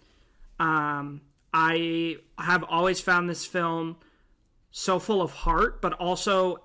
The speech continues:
absolutely hilarious. Um, and it has some dope sword fighting scenes. Um, Mandy Patinkin is outstanding. Shout out Mandy Patinkin and his wife.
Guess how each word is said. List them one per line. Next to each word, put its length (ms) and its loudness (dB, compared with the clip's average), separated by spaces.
absolutely 840 0
hilarious. 880 -2
Um, 880 2
and 440 -2
it 160 -4
has 340 4
some 380 0
dope 400 2
sword 400 0
fighting 420 0
scenes. 600 -4
Um, 600 4
Mandy 340 2
Patinkin 680 0
is 720 -2
outstanding. 640 0
Shout 260 2
out 100 4
Mandy 260 2
Patinkin 500 0
and 80 0
his 160 -4
wife. 480 -2